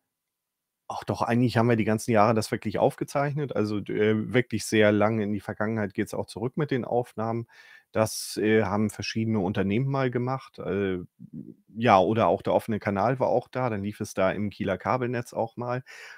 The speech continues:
die Vorträge, die da mal stattgefunden haben und, ähm, die ließen sich nachträglich auch abrufen.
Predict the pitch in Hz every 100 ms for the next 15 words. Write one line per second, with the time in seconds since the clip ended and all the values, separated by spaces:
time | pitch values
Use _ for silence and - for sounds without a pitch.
0 | _ - 120 123 - 123 117 - 123 113
1 | 110 107 101 98 - - 113 - 117 117
2 | - 110 95 98 104 104 - 101 101 -
3 | - 87 92 92 85 92 101 - 98 85
4 | 90 - - 98 92 85 - - - -
5 | - - - -